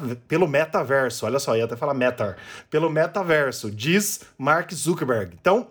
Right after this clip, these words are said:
explicando, né? É, a Meta disse, essa frase da Apple, ah, com relação ao futuro da tecnologia e do metaverso.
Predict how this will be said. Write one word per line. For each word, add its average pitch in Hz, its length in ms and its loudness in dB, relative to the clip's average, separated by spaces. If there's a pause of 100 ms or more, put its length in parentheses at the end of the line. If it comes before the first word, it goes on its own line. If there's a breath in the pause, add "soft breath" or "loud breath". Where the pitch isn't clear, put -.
explicando, 143 640 0
né? 151 260 0 (300 loud breath)
É, 120 720 0
a 143 80 4
Meta 180 360 0
disse, 180 520 -2 (160 loud breath)
essa 139 200 0
frase 131 300 0
da 151 240 2
Apple, 214 260 -2 (400 loud breath)
ah, 139 680 2 (160)
com 190 160 2
relação 214 380 0
ao 226 180 2
futuro 240 720 -2
da 185 220 0
tecnologia 190 840 -2
e 185 80 -4
do 180 140 -2
metaverso. 147 880 0